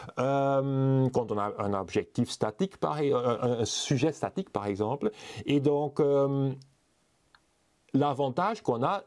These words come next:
chez tous les boi-, boîtiers Fujifilm qui ont un viseur électronique, c'est qu'on peut, euh, agrandir ce qu'on voit dans le,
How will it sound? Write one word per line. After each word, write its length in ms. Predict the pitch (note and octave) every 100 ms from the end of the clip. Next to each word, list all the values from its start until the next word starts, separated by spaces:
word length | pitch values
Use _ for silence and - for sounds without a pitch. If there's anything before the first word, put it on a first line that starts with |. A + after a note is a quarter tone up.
| -
chez 260 | - C3+
tous 160 | B2 A3+
les 160 | F#3+
boi-, 240 | C#3 A2+ B2+
boîtiers 760 | B2 A2+ A2 - D3+ F3 B2+ - _ _
Fujifilm 760 | - D3 A#2 A#2 - D#3+ B2 G#2
qui 200 | C3 A#2+
ont 200 | G#2+ A2
un 20 |
viseur 420 | G#2+ G2 G#2+ G#2+
électronique, 720 | G#2 G2+ - - B2+ B3+ - - - - -
c'est 300 | - G3 A3
qu'on 220 | - D#3 C3
peut, 400 | D3 D#3 C3+ - - A2 A2+ -
euh, 420 | A#2+ A#2 A#2 A#2+ A2+ _ _ _ _ _ -
agrandir 1300 | E3 F#3+ D3 C#3 A#2+ G#2 A#2+ E3+ A#3+ C#4+ - - - _ _ _
ce 120 | -
qu'on 260 | C#3 C3+ B2+
voit 400 | G#2+ E3+ A3 - _ _ _ -
dans 300 | A#2 C3 B2+
le, 460 | A#2+ A#2 A#2 A#2